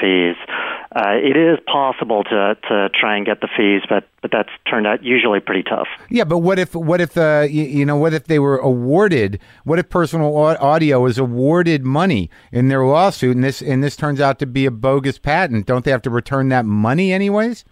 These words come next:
Speaker 1: Uh, that get-, that gets complicated about, like, what the conditions were, and often the settle-, if it's a settlement, uh, it'll be, it'll sort of be permanent. Um, but, uh, but, you know, hopefully, uh, our case,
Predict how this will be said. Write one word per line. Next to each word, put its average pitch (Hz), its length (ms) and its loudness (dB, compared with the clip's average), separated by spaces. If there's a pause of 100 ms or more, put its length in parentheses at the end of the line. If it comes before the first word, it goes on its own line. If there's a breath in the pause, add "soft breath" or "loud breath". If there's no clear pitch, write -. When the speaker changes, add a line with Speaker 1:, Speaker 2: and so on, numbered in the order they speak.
(160)
Speaker 1:
Uh, 120 280 0
that 143 200 -2
get-, 180 140 -2
that 160 200 0
gets 165 240 0
complicated 117 580 0
about, 104 360 0
like, 110 260 -2
what 113 260 0
the 107 300 0
conditions 110 580 -2
were, 110 440 2
and 101 100 -2
often 135 440 0
the 113 100 2 (100)
settle-, 120 280 0
if 127 160 -2
it's 113 120 -4
a - 160 -14 (100)
settlement, 113 640 0 (460 loud breath)
uh, 104 440 0
it'll 110 220 -2
be, 101 480 0
it'll 107 260 -2
sort 110 120 -2
of 95 40 -8
be 107 100 0
permanent. 101 720 -2
Um, 98 340 -2 (540 loud breath)
but, 113 380 -2
uh, 110 440 0 (600 loud breath)
but, 117 220 -2
you 127 60 0
know, 127 100 0
hopefully, 185 840 2
uh, 113 420 0
our 127 180 0
case, 156 400 0